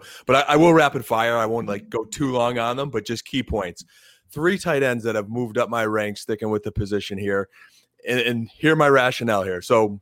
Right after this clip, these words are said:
Mark Andrews is one of them, and I've been high on Mark Andrews from last year. I'm not saying he, you know,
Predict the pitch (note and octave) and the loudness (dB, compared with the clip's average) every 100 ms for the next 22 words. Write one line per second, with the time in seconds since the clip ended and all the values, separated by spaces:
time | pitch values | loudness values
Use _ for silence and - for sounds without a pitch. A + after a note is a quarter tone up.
0 | - C3+ D#3+ D3+ C3+ B2+ A#2+ G#2+ G#2+ G2 | -2 2 2 2 0 0 -4 -6 -6 -6
1 | F#2 E2+ E2 _ _ A2 C3+ C#3+ B2+ B2 | -6 -12 -18 _ _ 2 2 2 2 2
2 | B2 A#2+ A#2+ A2 G#2+ G#2+ G#2 G#2+ G2+ G2+ | 2 2 2 0 -4 -6 -8 -4 0 0
3 | G2 G2 F#2+ F#2 G2 A#2 A#2 A#2+ A2 G#2 | -2 -4 -2 -2 0 0 0 0 0 0
4 | G#2+ G2+ G#2 F#2+ | -4 -4 0 0